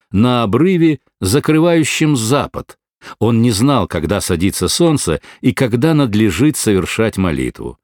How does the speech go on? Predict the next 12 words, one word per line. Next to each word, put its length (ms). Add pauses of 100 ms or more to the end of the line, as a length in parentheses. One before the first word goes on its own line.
(640)
И 80
вот 200
однажды 640 (360)
поднялся 600
он 280
на 80
вершину, 680 (540)
и 80
как 220
только 320
скрылось 600
солнце, 720